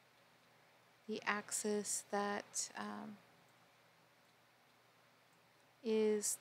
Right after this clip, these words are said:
the swinging robot axis. And I probably want to place this at the tippy top of this pole.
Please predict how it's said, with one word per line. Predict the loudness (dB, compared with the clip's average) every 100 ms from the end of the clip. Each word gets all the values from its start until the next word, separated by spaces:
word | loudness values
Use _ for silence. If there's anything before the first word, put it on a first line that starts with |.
| -6
the | -4
swinging | -2 2 4 4 2
robot | -2 0 0 -2 -2 -6 -6 -20 -16 -14
axis. | -10 -6 -4 -6 -12 -16 -20 -20 -20 -20 -20 -20 -20 -14 -2
And | 2 2 2 0 -2 -8 -12 -20 -20
I | -20 -16 0
probably | 2 2 0 0 2
want | 4 2 0
to | -8
place | 2 4 4 2 0
this | -2 -2 -4 -8 -10 -20 -20 -20 -20 -20 -20 -20 -20 -20 -20 -20 -6
at | -6 -4
the |
tippy | -4 -4 -4
top | -2 -2 -2
of |
this | -2 -2
pole. | 0 -4 -4